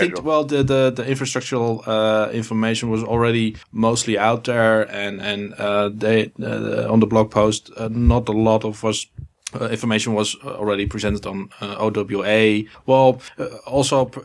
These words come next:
Speaker 2: perhaps, uh, for, for me, in a bit of su-, substitution of, uh, uh, ActiveSync knowledge, because, uh, well, if you read my blog, you already know that, uh, there is, there are any improvements in ActiveSync in Exchange twenty thirteen, at least in the preview.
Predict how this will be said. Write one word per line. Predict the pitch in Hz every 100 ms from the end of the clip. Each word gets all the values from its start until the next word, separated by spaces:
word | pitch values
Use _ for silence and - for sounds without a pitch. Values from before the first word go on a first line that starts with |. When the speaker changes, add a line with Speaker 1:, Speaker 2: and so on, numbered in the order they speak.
| _
Speaker 2:
perhaps, | 127 123 123 -
uh, | 123 123 113 110
for, | 117
for | - 127
me, | 123 120
in | 117 113
a | 110
bit | 127
of | 110
su-, | - 120 -
substitution | 127 123 - 123 110 107 104 110
of, | 98 98 95 -
uh, | 101 98 95 _ -
uh, | 117 110
ActiveSync | 110 110 127 131 120
knowledge, | 117 117 117 131 -
because, | 107 98 - _ -
uh, | 98
well, | 101 196
if | 101 104
you | 107 101
read | 104 104 104
my | 101
blog, | 95 104 101
you | 101 101 104 107 -
already | 107 107 107
know | 107 104
that, | 101 101 - -
uh, | 104
there | 104 110
is, | 110 110 -
there | - 104
are | 107 104 104 104 -
any | 117 117 110 107 110 _ -
improvements | 107 - 123 113 107 107
in | 95
ActiveSync | 104 110 120 - 104 101
in | 104 101
Exchange | 107 98 101 -
twenty | 104 104
thirteen, | 98 101 110 117
at | -
least | 104 98
in | 101
the | 117
preview. | - 98 110